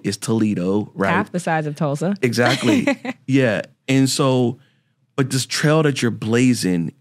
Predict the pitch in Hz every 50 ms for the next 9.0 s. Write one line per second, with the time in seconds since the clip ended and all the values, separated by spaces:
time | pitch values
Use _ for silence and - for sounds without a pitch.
0 | _ - 120 113 98 104 90 - - - 139 131 127 123 113 107 90 - 110 -
1 | - _ - - - 139 131 - 110 107 - - 101 78 - - _ - - _
2 | _ _ _ _ _ _ _ _ _ _ _ _ _ _ _ _ _ _ _ _
3 | _ _ _ _ _ _ _ _ _ _ _ _ _ _ _ _ _ _ _ _
4 | _ 110 110 107 104 95 104 95 78 - 90 87 95 101 98 98 92 87 82 92
5 | 92 82 60 - - - - - - - - - 622 640 659 659 - - - -
6 | 143 139 135 - - 233 - - - - 285 320 - - 135 135 135 - - -
7 | _ _ - 113 117 117 113 113 101 - - - - 113 123 120 117 - - -
8 | - - 117 120 113 - - - - - 139 147 160 165 160 131 104 101 -